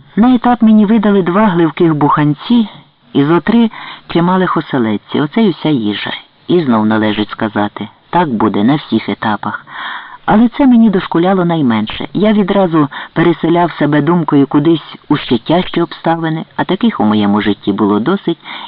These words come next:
і тоді враз гливкий житняк з оселедцями здавався смачною їжею. Води, слава Богу, давали скільки завгодно.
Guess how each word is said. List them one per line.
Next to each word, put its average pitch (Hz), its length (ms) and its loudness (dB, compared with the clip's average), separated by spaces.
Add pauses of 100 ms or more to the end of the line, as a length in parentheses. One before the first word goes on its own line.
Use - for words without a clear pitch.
і 160 80 2
тоді 233 300 4
враз 175 340 2
гливкий 156 520 -2
житняк 196 500 -2
з 180 80 -2
оселедцями 175 720 0
здавався 123 500 -2
смачною 131 520 0
їжею. 110 640 0 (300)
Води, 196 300 2
слава 110 300 0
Богу, 104 260 0
давали 139 460 0
скільки 196 340 -4
завгодно. 104 580 -6